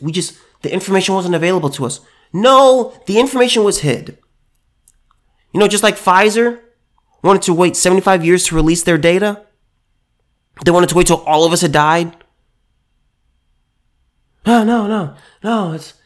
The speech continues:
no, it's, it's, it's not, that's not, that's not the way.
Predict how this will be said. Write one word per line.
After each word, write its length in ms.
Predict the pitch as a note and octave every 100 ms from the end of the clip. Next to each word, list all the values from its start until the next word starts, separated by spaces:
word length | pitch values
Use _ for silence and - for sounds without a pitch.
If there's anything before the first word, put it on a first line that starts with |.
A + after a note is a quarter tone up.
| _ _ G3
no, 300 | A3+ F3 C#3
it's, 180 | - _ _ _ _ _ _ _
it's, 280 | E3+ F3 -
it's 180 | D#3 C#3+
not, 280 | G3 G3+ F#3
that's 200 | F3+ G#3
not, 200 | G3 F#3
that's 160 | F3+
not 220 | G#3 G3
the 60 | F#3+
way. 540 | F3+ G3 G3 E3 -